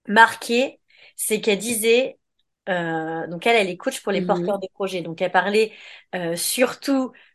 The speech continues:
Speaker 1: euh, sur le, le début d'un projet, mais finalement, ça se, c'est valable pour un peu tous les, tous, tous les côtés de la vie. C'est que avant de faire quelque chose de bien, faut d'abord que tu crées de la merde.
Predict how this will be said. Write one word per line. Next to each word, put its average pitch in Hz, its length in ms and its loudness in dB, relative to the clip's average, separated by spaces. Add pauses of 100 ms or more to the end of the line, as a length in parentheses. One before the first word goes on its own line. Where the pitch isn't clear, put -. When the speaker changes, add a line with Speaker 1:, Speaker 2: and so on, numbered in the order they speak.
(120)
Speaker 1:
euh, 165 240 -6
sur 175 360 -8
le, 165 260 -2
le 170 160 -4
début 185 300 -4
d'un 196 160 2
projet, 240 540 4
mais 208 120 0
finalement, 214 640 2 (280)
ça 190 320 0
se, 180 720 0 (1080)
c'est - 280 0
valable 202 340 6
pour 190 220 -8
un 175 120 -4
peu 190 160 -6
tous 190 140 -10
les, 160 840 -4 (160)
tous, - 140 -14 (100)
tous - 120 -14
les 185 140 -6
côtés 180 260 -8
de 160 60 -8
la 170 120 -4
vie. 247 240 -6 (420)
C'est - 280 -4
que 196 260 -2
avant 214 220 6
de 247 40 -2
faire 247 180 4
quelque 240 180 -4
chose 226 180 -6
de 202 120 0
bien, 214 440 2 (640)
faut 220 100 0
d'abord 240 280 4
que - 80 -2
tu - 120 -12
crées - 180 -6
de 202 60 -4
la 196 120 2
merde. 180 340 -2